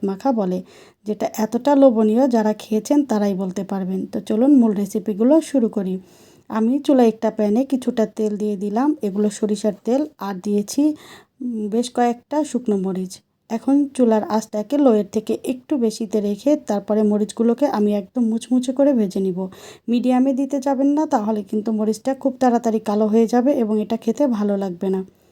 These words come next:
তো আমার মরিচগুলো কিন্তু খুব সুন্দর করে ভাজা হয়ে গিয়েছে, দেখেন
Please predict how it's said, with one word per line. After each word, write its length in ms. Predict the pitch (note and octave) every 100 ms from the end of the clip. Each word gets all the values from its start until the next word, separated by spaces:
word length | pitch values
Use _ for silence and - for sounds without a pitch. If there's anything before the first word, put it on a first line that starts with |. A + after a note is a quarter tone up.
| _ _ _ -
তো 40 |
আমার 220 | G#3+ G3+ G#3
মরিচগুলো 480 | G#3 G#3+ G#3 A3 G#3+
কিন্তু 320 | G#3 G#3 F#3+
খুব 160 | B3+ B3+
সুন্দর 320 | - C4+ C4 C4
করে 200 | A#3 A3
ভাজা 280 | G3+ G#3 G#3+
হয়ে 240 | G#3 G3+
গিয়েছে, 380 | F#3 G#3 G#3 - D4+
দেখেন 360 | B3 G#3 C4+